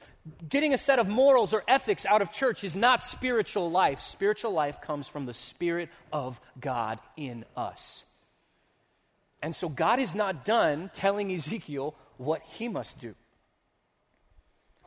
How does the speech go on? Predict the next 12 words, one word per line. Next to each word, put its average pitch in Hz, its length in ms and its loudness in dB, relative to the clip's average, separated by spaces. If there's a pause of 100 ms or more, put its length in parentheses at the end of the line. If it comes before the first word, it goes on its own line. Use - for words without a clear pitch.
(600)
So 131 100 -14
God 160 300 0
says 160 300 -2
to 156 120 -6
Ezekiel 135 520 -6
in 110 140 -12
verse 120 300 -14
nine, 110 400 -12 (1160)
"Prophesy 226 960 -6 (100)
to 175 360 -14 (760)
the 104 80 -10 (240)
breath. 180 340 -4